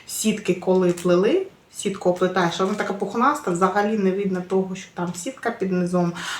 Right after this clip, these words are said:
А сітку, до речі, я купувала ще в стройматеріалах, таку, знаєте, там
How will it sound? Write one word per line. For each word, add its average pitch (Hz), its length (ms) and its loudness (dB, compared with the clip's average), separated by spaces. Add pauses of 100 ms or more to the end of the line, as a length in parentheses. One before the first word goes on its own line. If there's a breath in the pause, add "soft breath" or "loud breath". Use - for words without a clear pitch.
(140 loud breath)
А 180 100 -4
сітку, - 440 -6
до 220 100 0
речі, 220 240 2
я 208 60 -4
купувала 202 580 0
ще - 160 -2
в 190 60 -2
стройматеріалах, 180 1500 0
таку, 196 360 -2
знаєте, 208 460 0
там 180 180 0